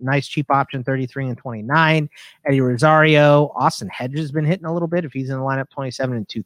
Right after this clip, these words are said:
thousand. Uh, and then on the Detroit side, these guys have been hitting a little. Uh, Daz Cameron is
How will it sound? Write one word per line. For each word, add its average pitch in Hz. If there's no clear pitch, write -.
thousand. 139
Uh, 127
and 139
then 147
on 135
the 127
Detroit 185
side, 127
these 151
guys 170
have 165
been 170
hitting 190
a 160
little. 92
Uh, 113
Daz 135
Cameron 151
is 127